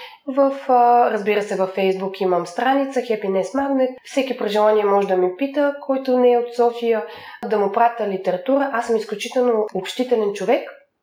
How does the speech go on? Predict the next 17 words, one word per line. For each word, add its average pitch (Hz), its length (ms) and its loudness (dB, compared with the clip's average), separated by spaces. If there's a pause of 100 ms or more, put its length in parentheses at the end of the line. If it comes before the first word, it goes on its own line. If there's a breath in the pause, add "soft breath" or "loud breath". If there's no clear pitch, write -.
Истината 233 500 2
е, 247 120 4
че 226 500 2
всеки, 254 340 -2
който 240 320 2
ме 214 220 0
попита 202 680 -2 (160)
във 190 280 -2
Facebook, 208 460 2
отговарям. 185 920 0 (520 loud breath)
Ако 226 300 0
иска 247 280 0
литература, 214 880 0
ако 220 260 2
иска 262 300 -2
практика, 247 600 0
пращам. 185 640 0